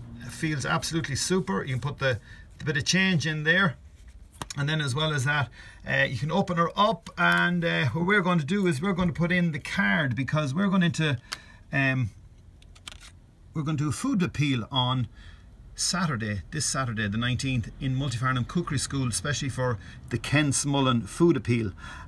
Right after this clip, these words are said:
And we're gonna put the card in here like this, have a bit of fun, and then we're going to, uh, close it like this. That's the way you do it. That's if you're putting in some important things,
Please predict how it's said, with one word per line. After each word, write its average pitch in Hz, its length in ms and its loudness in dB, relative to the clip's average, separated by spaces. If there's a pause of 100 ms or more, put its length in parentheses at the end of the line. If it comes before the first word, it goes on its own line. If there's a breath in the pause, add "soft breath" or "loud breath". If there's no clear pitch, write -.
And 107 160 0
we're 117 60 -2
gonna 214 120 2
put 175 120 2
the - 60 -4
card 180 320 4
in 147 120 0
here 135 240 2
like 110 180 -2
this, 147 240 2
have 170 80 -6
a 123 80 -2
bit 113 160 -4
of 113 60 -4
fun, 151 380 0 (300 loud breath)
and 120 200 -2
then 151 340 0
we're 135 140 -2
going 143 180 0
to, 139 300 -2 (560)
uh, 135 240 -2 (100)
close 180 320 2
it 135 80 -4
like 127 140 -2
this. - 340 0 (320)
That's 98 220 -4
the 117 60 -8
way 107 100 -4
you 104 100 -4
do 147 260 0
it. - 120 0 (280 loud breath)
That's 101 200 -8
if 101 100 -8
you're 101 120 -6
putting 127 340 -6
in 120 240 0
some 117 220 -4
important 117 580 -2
things, 180 440 0